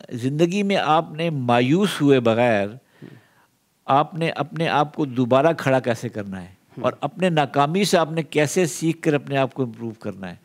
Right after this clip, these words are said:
Speaker 2: हम्म।
Speaker 1: ये एक फन है।
Speaker 2: हम्म।
Speaker 1: और इसकी बहुत से डायमेंशंस हैं।
Speaker 2: जी।
Speaker 1: तो ये इंशाल्लाह मेरा नेक्स्ट, मेरा प्लान यही है कि मैं, मैं इसके बारे में, देखिए, ज़िंदगी के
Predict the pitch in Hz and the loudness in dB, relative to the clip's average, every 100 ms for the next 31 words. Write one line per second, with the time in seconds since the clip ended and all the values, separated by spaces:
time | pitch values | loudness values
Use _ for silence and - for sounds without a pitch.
0 | - 117 113 - _ 127 143 - 123 120 | -14 -14 -14 -20 _ 0 0 0 -4 -4
1 | 90 - _ _ 139 113 - _ _ _ | -6 -14 _ _ -16 -16 -20 _ _ _
2 | _ _ - - 147 175 143 151 170 135 | _ _ -8 -6 0 2 2 2 2 0
3 | 127 123 123 131 113 76 - _ _ 123 | 0 -2 -4 -4 -6 -10 -18 _ _ -20
4 | - 127 _ _ _ _ _ _ _ _ | -20 -20 _ _ _ _ _ _ _ _
5 | _ _ _ _ 110 110 - 113 135 170 | _ _ _ _ -14 -14 -12 -2 2 2
6 | 151 139 127 127 120 117 117 - - - | 2 0 0 0 0 -2 -2 -6 -12 -20
7 | - 120 120 123 127 120 123 127 113 120 | -6 -4 -2 -2 -2 0 0 0 -2 -4
8 | 110 120 117 - 95 113 117 127 147 - | -2 -2 -4 -10 -12 -6 -6 -4 -8 -4
9 | 143 117 117 120 120 - - - 160 - | -2 2 0 0 -8 -14 -20 -12 -10 -2
10 | 220 165 180 196 208 196 | -2 -2 -2 -4 -4 -8